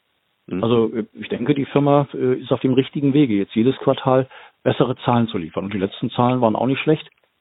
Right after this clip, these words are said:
Speaker 2: Also der Verlust wird immer geringer, die, die Kostensituation ist im Griff. Also halte ich für ein sehr interessantes Investment.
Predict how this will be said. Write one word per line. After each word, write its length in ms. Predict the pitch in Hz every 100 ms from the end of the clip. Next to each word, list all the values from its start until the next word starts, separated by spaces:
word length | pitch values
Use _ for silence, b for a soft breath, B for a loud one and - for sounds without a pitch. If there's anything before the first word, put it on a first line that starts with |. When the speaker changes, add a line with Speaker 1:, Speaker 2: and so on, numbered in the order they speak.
| -
Speaker 2:
Also 160 | 120
der 120 | 113 110
Verlust 320 | 113 123 -
wird 100 | 131
immer 140 | 123
geringer, 320 | 127 127 135
die, 220 | 123 110 107
die 260 | 107 107 b b b _ -
Kostensituation 960 | 131 135 151 131 131 - - 135 135 135
ist 160 | 135
im 120 | 127
Griff. 200 | 117 131 - - - _
Also 360 | - 110 110 110 - - _ - -
halte 200 | 107 123
ich 80 | 120
für 80 | -
ein 100 | 110
sehr 120 | 127
interessantes 440 | 135 127 131 127 120
Investment. 460 | 131 139 - -